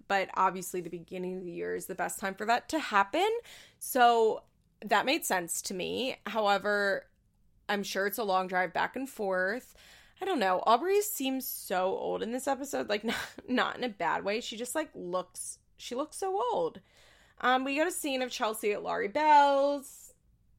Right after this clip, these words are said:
What, what one thing I did think was weird is they were looking, they were talking about utility jackets and distressed hoodies. And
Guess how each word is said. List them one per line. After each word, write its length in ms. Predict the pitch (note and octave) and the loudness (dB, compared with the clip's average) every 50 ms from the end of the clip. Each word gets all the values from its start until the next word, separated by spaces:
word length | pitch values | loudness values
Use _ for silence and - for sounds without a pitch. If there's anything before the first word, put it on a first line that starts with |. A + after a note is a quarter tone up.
| _ _ _ _ _ _ _ _ _ _ _ _ _ - | _ _ _ _ _ _ _ _ _ _ _ _ _ -12
What, 340 | B3+ A#3+ D4 F4 A#4+ - E4 D4+ C#4 - | -2 2 4 4 4 2 -2 -12 -14 -12
what 340 | - B3 C4+ F4+ F#4 E4 D4 | -6 4 6 6 6 6 4
one 260 | C#4+ C#4 D#4 F4+ G#4 | 0 2 2 0 0
thing 200 | - C#4+ B3+ A#3 | 0 0 2 2
I 100 | G#3 G3+ | 2 0
did 360 | F#3 F3 - F#3+ F#3 F3+ G#3+ - _ - | -2 -4 -6 -6 -6 -8 -10 -14 _ -8
think 240 | F3 E3+ - - | -8 -8 -8 -10
was 200 | - E3 E3 - | -10 -12 -10 -12
weird 440 | - F3 E3+ - - - - - - - - | -12 -14 -14 -12 -12 -12 -12 -14 -12 -8 -6
is 140 | G#3 G3+ F#3 | -6 -4 -2
they 120 | A3 G#3+ | -2 -2
were 300 | G3+ G#3 G#3+ G#3 G3+ - | 0 0 -2 -2 -4 -6
looking, 440 | - G#3+ B3 A#3+ - D4 D4 C#4+ - - | -8 -10 -10 -8 -8 -8 -8 -8 -8 -8
they 140 | - A#3 G#3+ | -6 -4 -2
were 300 | G#3 G3+ G3 G3 - - _ - | -2 -2 -4 -4 -6 -10 _ -6
talking 320 | - - B3+ B3+ - C#4+ | -2 -2 -2 -2 -2 0
about 260 | C#4 B3+ G#3+ - - - - - - - _ _ - | 0 2 0 0 -2 -6 -16 -20 -20 -20 _ _ -14
utility 800 | G3 G#3+ A3 G3+ - - - - - D4 E4 F4+ F4+ F4+ F4+ F4 | -12 -10 -10 -10 -12 -12 -12 -8 -6 -4 -2 -2 0 0 0 -2
jackets 560 | D4+ - C#4+ A#3+ A#3+ A#3 - A#3 A3 A3 - | 0 2 2 4 2 2 -2 -4 -6 -6 -6
and 160 | - - G#3 | -8 -8 -6
distressed 720 | F#3 F#3+ F#3 - - - - F#3 F3+ F#3+ - - - - - - - | -6 -6 -8 -10 -10 -8 -4 -2 -2 -2 -4 -6 -12 -12 -16 -12 -8
hoodies. 580 | - A3+ G3+ - - - - - - - - - - _ | -6 -6 -6 -8 -10 -12 -12 -12 -10 -10 -10 -10 -10 _
And 360 | - G#3 G#3 G3+ G3+ G#3 G3+ | -4 -2 -2 -2 -2 -4 -6